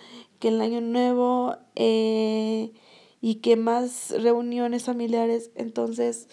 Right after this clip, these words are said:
para mí como que no era algo realista para mí ser constante en el ejercicio en el mes de diciembre, y también constante en lo que sería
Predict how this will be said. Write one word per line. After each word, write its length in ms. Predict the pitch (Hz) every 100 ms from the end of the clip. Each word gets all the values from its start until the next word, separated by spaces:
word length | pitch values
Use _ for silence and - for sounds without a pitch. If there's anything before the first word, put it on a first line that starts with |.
| - - - - _
para 240 | 233 233
mí 440 | 226 233 233 240 233
como 260 | 262 254 247
que 160 | 226
no 640 | 220 220 226 233 233 247 -
era 640 | 240 240 226 220 226 233 - -
algo 640 | - 233 226 226 226 233 -
realista 880 | 226 220 226 226 240 - 254 254 285
para 240 | 240 226 208
mí 400 | 214 220 254 277 - - -
ser 220 | - 226
constante 560 | 233 226 226 220 220 233
en 100 | 233
el 100 | 214
ejercicio 760 | 220 214 214 214 - 233 226 -
en 160 | 220
el 120 | 208 202
mes 140 | -
de 60 | -
diciembre, 460 | 226 247 240 233 - - - - _ _ -
y 80 | 247
también 260 | 240 247
constante 420 | 254 277 220 226 262
en 60 |
lo 80 | 233
que 60 | 220
sería 500 | 190 214 233 -